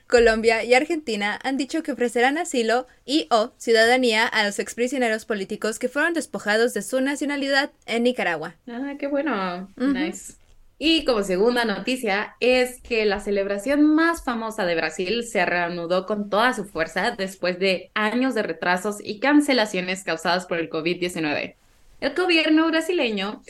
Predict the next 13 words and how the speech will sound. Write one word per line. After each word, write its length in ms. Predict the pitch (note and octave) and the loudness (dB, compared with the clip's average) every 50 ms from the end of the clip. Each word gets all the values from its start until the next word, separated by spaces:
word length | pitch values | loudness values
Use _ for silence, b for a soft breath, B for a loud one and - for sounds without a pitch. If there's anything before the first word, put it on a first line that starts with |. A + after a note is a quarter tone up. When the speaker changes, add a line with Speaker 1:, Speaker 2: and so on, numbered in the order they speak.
| B _ - | B _ -4
Speaker 2:
dijo 340 | G#3+ A#3+ A3 C4 A#3+ A#3 | -4 -2 0 -2 -4 -2
que 240 | A#3+ G#3+ F#3+ F3+ E3+ | -2 -2 -2 -2 -2
alrededor 540 | - F3+ F#3 F#3+ F#3+ F#3 F#3+ G3+ G#3 G#3 A3 | -2 0 0 0 0 2 2 0 0 0 -2
de 120 | B3 A#3+ | -4 -4
cuarenta 300 | - G3+ G3 G3 F#3+ G3+ | -2 -4 -4 -4 -4 -4
y 60 | G3+ G3 | -6 -6
cinco 260 | - A3+ A#3+ C#4 C#4+ | -4 -4 -2 0 0
millones 320 | C#4+ A3 F#3+ G3 G#3 G3+ | 0 0 0 -2 -2 -2
de 60 | G#3 | -4
personas 560 | G#3 - E3+ E3+ G#3 G3+ G3+ F#3+ F#3+ F#3+ - - | -4 -4 -6 -4 -4 -2 -2 -2 -4 -4 -4 -2
fueron 280 | G#3+ G#3 A#3 B3 B3 | 0 0 2 2 0
a 80 | A3 A3 G#3 | -2 -4 -6
sa-, 240 | F#3+ - - - | -8 -8 -8 -6